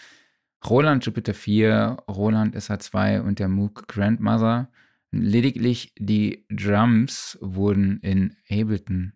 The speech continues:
produziert, aber es war dann auch eine drum Library von V-PROM von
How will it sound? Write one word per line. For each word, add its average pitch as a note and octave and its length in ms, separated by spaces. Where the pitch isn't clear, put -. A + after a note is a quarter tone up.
produziert, G2+ 580
aber F#2 140
es - 140
war G#2 80
dann G2 140
auch - 320
eine F#2+ 360
drum A2+ 240
Library B2+ 520
von B2 560
V-PROM A#2+ 840
von G2+ 480